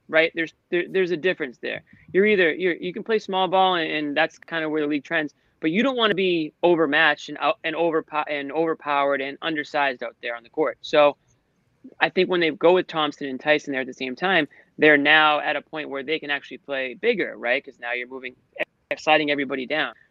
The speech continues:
I did like the idea of Teague in the starting lineup only because I thought Marcus Smart would get in the way and, and shoot himself almost out of the lineup. But when Marcus Smart goes oh for three, I mean, that's the most stunning stat line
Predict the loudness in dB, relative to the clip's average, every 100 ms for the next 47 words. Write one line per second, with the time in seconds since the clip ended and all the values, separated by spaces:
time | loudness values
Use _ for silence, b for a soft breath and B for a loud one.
0 | _ 2 2 4 4 6 2 0 2 4
1 | 4 2 0 0 -2 -6 -14 -6 -4 -4
2 | -8 -6 0 0 0 -2 0 0 -4 -8
3 | b b _ 2 6 6 4 2 0 -2
4 | -4 -6 -8 _ 2 2 4 2 2 0
5 | -2 -2 -6 -12 -4 0 0 -2 _ -6
6 | -4 -4 0 -2 0 -4 2 4 4 2
7 | -8 -10 -10 -12 -8 -6 -4 -4 -4 -2
8 | 2 2 0 -4 -6 -2 2 4 4 2
9 | 0 -2 b b 2 4 6 6 4 0
10 | -4 -2 0 0 -2 -4 _ 4 4 2
11 | -4 -12 -12 -12 -6 -4 -4 -6 -10 -20
12 | _ _ _ -6 -4 -2 -4 -6 -6 -4
13 | -4 -4 -4 -4 -6 -4 -2 -2 -4 -4
14 | -6 -8